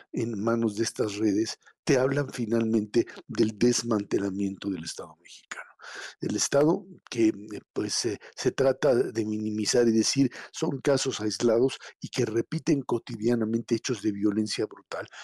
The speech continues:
ajustes de cuenta en lugares donde no hay ley, eh, gobernadores, presidentes municipales, simple y sencillamente que están ya prácticamente supeditados, subordinados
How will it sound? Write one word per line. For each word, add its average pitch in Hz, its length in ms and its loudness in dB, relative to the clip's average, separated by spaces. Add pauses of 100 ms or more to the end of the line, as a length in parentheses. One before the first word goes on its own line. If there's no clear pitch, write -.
(160)
ajustes 135 560 0
de 110 80 -2
cuenta 120 440 0
en 110 120 -4
lugares 104 340 -2
donde 98 260 -4
no 101 160 -2
hay 101 120 2
ley, 98 260 0 (380)
eh, 107 240 0
gobernadores, 113 1120 2
presidentes 113 560 -4
municipales, 110 880 -2 (260)
simple 143 480 0
y 110 40 -2
sencillamente 123 560 -2
que 110 100 -8
están 123 380 -4
ya 107 320 0 (240)
prácticamente 117 920 -2 (180)
supeditados, 107 920 -2
subordinados 107 960 -2